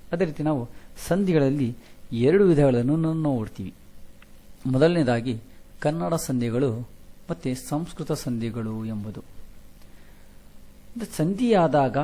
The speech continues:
ಅಥವಾ ಕೂಡಿಸಿದಾಗ ಸಂಧಿಸಿದ ಅಕ್ಷರಗಳಲ್ಲಿ ಉಂಟಾಗುವ ವ್ಯತ್ಯಾಸವನ್ನು ಸಂಧಿ ಕಾರ್ಯ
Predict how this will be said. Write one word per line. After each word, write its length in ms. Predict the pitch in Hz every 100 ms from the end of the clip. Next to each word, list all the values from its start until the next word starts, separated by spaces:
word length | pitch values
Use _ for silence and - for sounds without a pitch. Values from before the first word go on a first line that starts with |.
| 180 - - 165
ಅಥವಾ 260 | 165 147
ಕೂಡಿಸಿದಾಗ 840 | 143 - 196 226 - 180 135 127 120
ಸಂಧಿಸಿದ 720 | 113 - 170 208 208 196 185
ಅಕ್ಷರಗಳಲ್ಲಿ 1080 | 190 - - - 180 160 127 123 123 143 127 -
ಉಂಟಾಗುವ 760 | 143 180 180 160 139 123 123 127
ವ್ಯತ್ಯಾಸವನ್ನು 1000 | 113 127 - 170 165 - 117 123 143 120 - - - -
ಸಂಧಿ 440 | 139 147 170 190 180
ಕಾರ್ಯ 600 | - 131 117 113 110